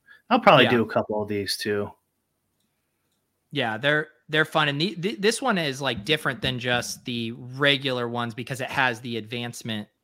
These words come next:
Speaker 2: structure with it as well.
Speaker 1: Yeah,
Speaker 2: But it
Speaker 1: and you, you don't need, uh, you don't need a whole ton of rankings either, from what I noticed.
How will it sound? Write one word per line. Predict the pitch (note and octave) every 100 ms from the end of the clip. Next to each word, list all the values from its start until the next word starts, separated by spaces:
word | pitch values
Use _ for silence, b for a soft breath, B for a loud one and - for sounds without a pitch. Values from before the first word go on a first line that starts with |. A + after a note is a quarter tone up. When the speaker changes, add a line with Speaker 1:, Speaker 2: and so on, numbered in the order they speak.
| -
Speaker 2:
structure | - - G#2+ G2+ G#2 G2+ G2 _ G3+
with | G#3 G3+ C3+ C3 A#2+
it | G#2 - _ -
as | B2+ G#2+
well. | A2+ G#2+ G2 G2 _ _ _ _ _ _ _ _ b b _
Speaker 1:
Yeah, | C#3 B2+ F3+
Speaker 2:
But | F3+ - -
it |
Speaker 1:
and | D3+
you, | D3+ - _
you | C3+ D#3
don't | F3 C#3
need, | D3 C#3+ C#3 C3
uh, | A#2 G#2+ G2 G2
you | C3
don't | G3+
need | G3
a | D3+
whole | C#3 C#3
ton | - C3
of | A#2
rankings | A2 A2 G#2+ G2 G2+
either, | G2+ F2+ F2+ G#2
from | A2
what | G#2+ G2+
I |
noticed. | F#2 F2 F2 F2 -